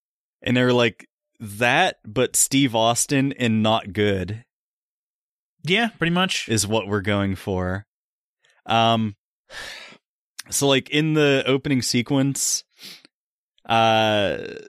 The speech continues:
Speaker 1: Stone Cold Steve Austin, like, slow motion jumps away from an explosion.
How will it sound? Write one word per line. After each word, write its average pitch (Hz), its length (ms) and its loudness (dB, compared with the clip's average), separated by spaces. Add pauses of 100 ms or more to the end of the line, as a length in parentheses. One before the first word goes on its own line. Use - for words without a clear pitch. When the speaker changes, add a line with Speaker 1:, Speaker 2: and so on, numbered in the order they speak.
(400)
Speaker 1:
Stone 131 340 0
Cold 120 240 0
Steve 120 240 0
Austin, 110 680 0 (580)
like, 110 340 -2
slow 120 360 0
motion 117 680 0
jumps 107 360 -2
away 113 240 2
from 110 260 -2
an 110 100 0
explosion. 120 800 -2